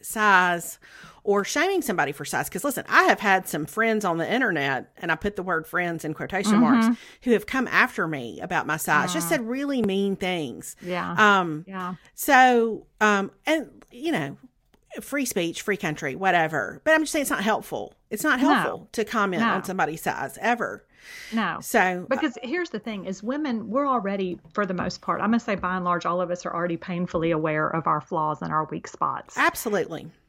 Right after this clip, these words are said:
Speaker 2: And so it's like, you don't really need somebody coming after those,
Speaker 1: Mm-mm.
Speaker 2: um,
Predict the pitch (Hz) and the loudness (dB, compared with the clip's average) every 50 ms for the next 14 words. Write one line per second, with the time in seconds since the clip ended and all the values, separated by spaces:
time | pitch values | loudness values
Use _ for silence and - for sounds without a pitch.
0 | _ _ - 240 220 196 240 220 202 196 - 196 - - 226 196 240 247 247 - | _ _ 2 2 2 4 2 0 0 -2 -4 -8 -4 -2 0 2 2 0 0 0
1 | 240 233 220 214 208 196 196 196 196 190 190 185 - - - 190 180 175 190 180 | -2 -2 -2 -2 -2 -2 -2 -2 -2 -2 -4 -6 -8 -8 -6 -6 -4 -4 -4 -4
2 | 170 180 160 - - 190 175 165 165 170 - - 165 170 170 - - - 170 170 | -4 -4 -6 -6 -6 -6 -4 -4 -4 -6 -6 -6 -6 -6 -6 -6 -6 -6 -4 -2
3 | 151 170 160 165 - 165 165 160 - - - - - 214 202 196 196 190 190 - | -2 -4 -4 -4 -6 -6 -8 -8 -10 -14 -16 -12 -10 -10 -8 -8 -8 -6 -2 0
4 | 196 190 175 175 170 175 170 | 0 0 0 0 -4 -6 -10